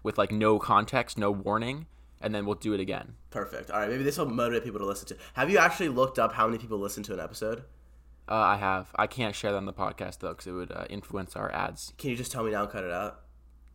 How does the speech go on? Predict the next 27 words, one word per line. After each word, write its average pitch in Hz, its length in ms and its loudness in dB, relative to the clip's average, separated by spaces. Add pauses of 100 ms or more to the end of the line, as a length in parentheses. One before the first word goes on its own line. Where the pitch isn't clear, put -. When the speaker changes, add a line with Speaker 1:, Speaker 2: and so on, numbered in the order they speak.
(340)
Speaker 1:
Uh, 101 600 0 (1200)
like, 101 240 -2
a - 60 -6
million, 98 400 -4
maybe? 127 320 -8 (1600)
Speaker 2:
Can - 140 -12
you 98 60 -8
just 104 160 -14
tell 90 160 -6
me 98 80 -8
how 98 140 -8
many 87 120 -8
actually? 98 460 -6 (1200)
Speaker 1:
I 123 60 -6
think, 131 300 -6
Speaker 2:
Like 113 80 -4
Speaker 1:
like, 98 120 -6 (160)
I 113 60 -8
think 127 260 0
not 95 180 2
that - 100 -10
many. - 220 -8
I - 80 -8
think, 107 220 -4
like, 95 240 -4 (400)
thirty 92 320 -2
to 90 260 -4